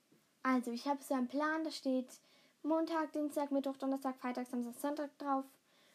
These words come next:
und die Pferden in verschiedenen Namen auf den Seiten angeschrieben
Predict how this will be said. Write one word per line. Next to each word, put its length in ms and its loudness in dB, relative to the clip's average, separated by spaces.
und 100 6
die 60 4
Pferden 540 2
in 100 2
verschiedenen 420 2
Namen 320 2
auf 120 0
den 100 0
Seiten 280 2
angeschrieben 640 0